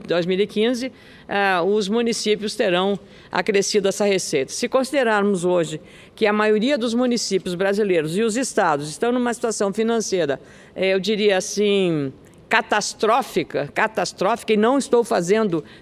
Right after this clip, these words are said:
terrorismo, não estou fazendo nada de esca-, de escandalizar um problema. É uma crise financeira sem precedentes. Ela é tão grave,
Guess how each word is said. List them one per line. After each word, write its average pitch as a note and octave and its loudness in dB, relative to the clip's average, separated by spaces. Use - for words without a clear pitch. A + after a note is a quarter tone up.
terrorismo, G3 2
não F3+ 2
estou A#3 0
fazendo G3+ -2
nada F#3 -2
de E3 -4
esca-, F3 0
de D#3 -4
escandalizar G#3 2
um B3 4
problema. D#3+ 0
É A#3 2
uma C4 0
crise A3+ -2
financeira A#3 2
sem G#3+ 0
precedentes. G3+ -2
Ela B3 2
é C4 2
tão D#4 2
grave, A3 2